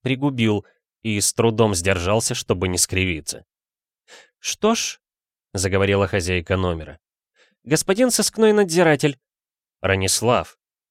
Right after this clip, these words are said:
немедленно поправил госпожу Дюфренуа сыщик. "Зовите меня Ранислав, не при посторонних, разумеется". "Разумеется", кивнула та. "Так вот",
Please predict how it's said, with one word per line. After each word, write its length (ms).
немедленно 580
поправил 520
госпожу 640
Дюфренуа 600
сыщик. 600
"Зовите 400
меня 240
Ранислав, 680
не 240
при 120
посторонних, 720
разумеется". 720
"Разумеется", 800
кивнула 480
та. 300
"Так 180
вот", 400